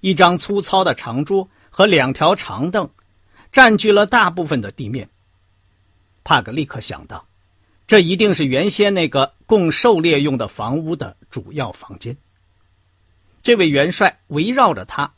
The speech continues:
修建起这座平庸乏味、就像宫殿一样的建筑物。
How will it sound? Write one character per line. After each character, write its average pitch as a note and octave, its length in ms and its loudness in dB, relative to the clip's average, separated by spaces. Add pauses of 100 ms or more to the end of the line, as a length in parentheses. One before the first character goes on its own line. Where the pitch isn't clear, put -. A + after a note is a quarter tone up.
(120)
修 A3+ 300 0
建 F#3+ 240 2
起 A#2+ 200 -8
这 D#3+ 160 -2
座 C#3+ 300 0
平 D#3+ 380 -4
庸 B3+ 260 0
乏 - 280 -10
味、 D3+ 200 -8 (380)
就 - 100 -2
像 F#2 220 -8
宫 C4+ 320 0
殿 G#3+ 200 0
一 F2+ 140 -12
样 A2 220 -8
的 E2+ 100 -20
建 G#2 220 -10
筑 - 100 -14
物。 B2 180 -12